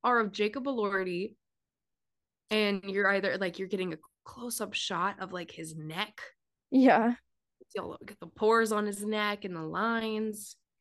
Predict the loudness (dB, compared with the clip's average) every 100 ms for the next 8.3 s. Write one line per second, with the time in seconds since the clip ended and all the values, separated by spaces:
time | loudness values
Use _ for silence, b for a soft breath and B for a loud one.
0 | _ _ _ -4 0 0 -2 -6 -6 -6
1 | -4 -6 -6 -6 -6 -8 -10 -8 -6 -6
2 | -4 -2 -2 -6 -12 -12 -14 _ _ _
3 | _ _ _ _ _ _ 0 4 4 4
4 | 0 -6 -14 -14 -6 -2 0 -2 -4 _
5 | _ _ 0 2 2 0 -2 0 2 2
6 | 2 0 2 0 0 0 0 0 -2 0
7 | 0 -2 -2 -4 -2 -4 2 4 4 2
8 | -2 -4 -10